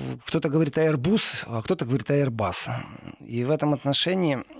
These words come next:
факт есть факт. Вот, э, вот этот вот Дональд, который Туск, который Таск,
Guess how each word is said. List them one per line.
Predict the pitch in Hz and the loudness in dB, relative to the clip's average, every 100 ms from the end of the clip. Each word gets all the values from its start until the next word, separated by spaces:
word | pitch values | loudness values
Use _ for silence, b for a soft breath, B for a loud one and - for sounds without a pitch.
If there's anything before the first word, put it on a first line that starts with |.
| - 135 139 127 | -18 -16 -16 -10
факт | - 180 - | -4 -4 -4
есть | 160 - | -10 -6
факт. | 104 90 - - | -6 -6 -8 -4
Вот, | 131 - - - | -4 -4 -10 -8
э, | |
вот | 117 120 120 151 | -6 -6 -4 -2
этот | 165 - - | -2 -4 -4
вот | 143 - | -4 -2
Дональд, | 143 269 220 - | 0 2 2 0
который | 127 135 123 | -2 0 0
Туск, | - 139 - - | 2 0 0 -6
который | 120 - 113 120 | -8 -2 0 0
Таск, | 131 101 - | -2 -4 -10